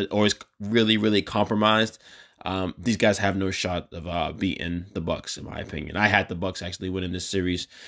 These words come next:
um, in six. Um, and one of the reasons why I thought that they were gonna win the series in six games is because late in the se-, on the last round against Philly, I ju-, it would just stuck out to me how much that they rely, the Raptors,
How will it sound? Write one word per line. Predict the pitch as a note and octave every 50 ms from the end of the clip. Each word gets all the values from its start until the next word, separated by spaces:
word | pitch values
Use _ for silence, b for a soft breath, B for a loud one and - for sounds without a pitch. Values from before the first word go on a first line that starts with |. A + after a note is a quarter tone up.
| B B B B B B -
um, | - F#2 F#2 F#2 E2+
in | - G2 F#2+
six. | - - - G#2+ F#2 - - - - - b b b b b b b b b b b
Um, | - - F2+ F2+ F2+ F2 F#2 F#2 F2+ F2 - - _ -
and | G2+ G2+ F#2+ F#2+ F#2+ F#2 F2+ F2 F2 F2 F2 E2+ - - _ _
one | G#2 G#2 G#2 A2
of | G2+
the | G2 F#2+
reasons | G2+ G2 F#2+ G2 F2+ F2+
why | F#2 F#2 G2 A2 G#2+ F2 E2+ - -
I | E2+ F2 F2 F2
thought | - - - G#2 A2 G2+ - -
that | - F2+ E2+ - -
they | F#2+ F#2
were | F#2 F2+
gonna | F2 F#2+ F#2 F#2 F2+
win | F2+ F2+ F2+
the | F2 G2
series | - - B2 A#2 G2 F#2 F2+ E2+
in | F#2 F2+
six | - - F#2+ E2+ D#2+
games | - - G#2+ G#2 F#2+ E2+
is | E2+
because | D2 F2 F2+ - - F#2+ F#2 F2 E2 B B B B B B B B B B - -
late | G2 G#2+ A2+ B2+ C#3 C3+ - - _ _ _ _
in | B2 B2 A#2 A2+ A2 G2+
the | G2+ G2 F#2+ F#2+ F#2+ F#2+ G2 G2
se-, | - - - A2 G2+ -
on | G#2 G2+ G2
the | G2 F#2
last | F#2+ G2+ G#2 G#2+ G#2+ G#2 - -
round | F#2 E2+ E2+ F2 F2+ F2+ F#2 F2+ G#2 - -
against | F#2+ F#2+ G2 F#2 F#2 -
Philly, | - A#2+ A2 G2 F#2+ F#2 F2+ B B B B B B B _
I | F#2+ G2 A2 A#2+
ju-, | G#2 G2+ A2+ A2 - -
it | - A#2
would | A#2 A#2 A2+ F#2
just | - - G#2+ G2 -
stuck | - A#2 A2 A2
out | A#2+ A#2 G#2+ -
to | - G#2+
me | F2+ F#2 F2+ E2+ -
how | - - - - - A#2 A2+ A#2 A2+
much | G#2+ G#2+ A2 A#2 A2 G#2+ - -
that | G2+ F#2+ F2+ - D#2 D2
they | F#2+ F#2+ G2 G2+
rely, | F#2+ F2+ F2+ F2+ F2+ F2+ F#2+ G2 F#2 F2 F2 E2+ E2 F#2 -
the | - F2+
Raptors, | F#2+ G#2 G#2 F#2 - F#2+ F2+ F2+ D#2+